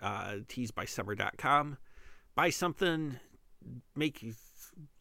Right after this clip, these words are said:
click the, click the, the, click the heart to show it's a favorite store. Uh,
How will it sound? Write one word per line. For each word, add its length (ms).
click 240
the, 340
click 220
the, 520
the, 60
click 220
the 80
heart 280
to 80
show 200
it's 140
a 40
favorite 380
store. 480
Uh, 360